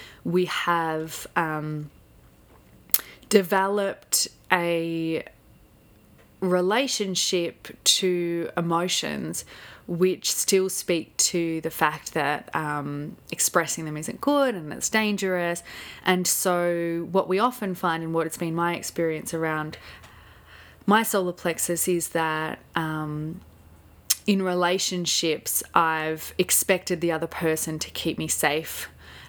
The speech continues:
and I've expected that other person to be really okay. And when they're not,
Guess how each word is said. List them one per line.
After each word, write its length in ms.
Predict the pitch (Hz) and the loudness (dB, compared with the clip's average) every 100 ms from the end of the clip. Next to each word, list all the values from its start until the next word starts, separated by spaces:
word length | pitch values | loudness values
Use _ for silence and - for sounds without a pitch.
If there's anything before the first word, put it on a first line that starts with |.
| - | 0
and 140 | 180 | 2
I've 100 | 170 | 2
expected 560 | 139 - - 175 - 175 | 0 0 4 2 2 0
that 120 | 160 | 2
other 160 | 160 156 | 2 -2
person 500 | - 220 220 196 185 | 0 2 2 -2 -2
to 120 | 170 | -2
be 160 | 170 | -2
really 400 | 160 170 175 170 | 0 0 2 2
okay. 580 | 156 156 - 165 180 247 | 0 -2 -2 0 2 0
And 180 | - 170 | 0 -2
when 160 | 170 165 | -2 -2
they're 140 | 160 | -2
not, 460 | 156 165 233 302 | 0 2 2 0